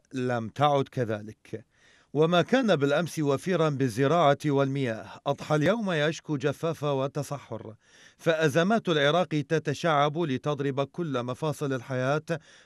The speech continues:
وجميع مؤسسات الدولة، لا سيما التي تتربح منها الأحزاب وتدر على خزينتها الملايين.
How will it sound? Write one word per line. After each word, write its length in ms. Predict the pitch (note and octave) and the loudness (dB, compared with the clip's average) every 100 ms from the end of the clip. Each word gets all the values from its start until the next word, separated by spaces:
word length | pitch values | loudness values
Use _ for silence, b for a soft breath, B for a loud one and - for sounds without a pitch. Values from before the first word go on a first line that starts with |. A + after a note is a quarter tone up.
| B | B
وجميع 680 | C#3+ C#3+ C#3 D3+ F3 F3+ D#3 | 4 4 4 0 2 0 0
مؤسسات 720 | D3+ C3+ C3 C3+ - B2+ - | 0 -2 -4 -4 -4 -4 -4
الدولة، 480 | A#2 D#3+ C#3 G#2 F2+ b b b | -4 -4 -2 -4 -8 b b b
لا 200 | B2+ C#3 | 0 2
سيما 420 | C#3 G#3 F3+ E3 | 2 0 0 2
التي 400 | C3 C#3+ D#3 D#3 | 0 -2 -4 -4
تتربح 720 | D3 D#3+ D3+ E3 G3+ B2+ A#2+ B2+ | -2 -4 -2 -2 -2 -2 -4 -4
منها 340 | B2+ D#3 C3+ | -6 -4 -4
الأحزاب 760 | C3+ C3+ B2 A2 C3+ D3+ C#3 D#3+ B B - | -2 -2 -2 -4 -2 0 -4 -6 B B -2
وتدر 680 | B2+ A#2+ C#3 B2+ G3 D#3+ | -2 0 -4 -2 0 2
على 340 | C#3 D3 D#3 C3+ | 4 4 2 0
خزينتها 720 | D3 B2 C3+ C#3 - G#2 C3 | -2 -2 -2 -4 -6 -6 -6
الملايين. 800 | A2+ A#2 C#3+ E3 D3+ G#2+ A2 | -4 -4 -4 -4 -6 -10 -16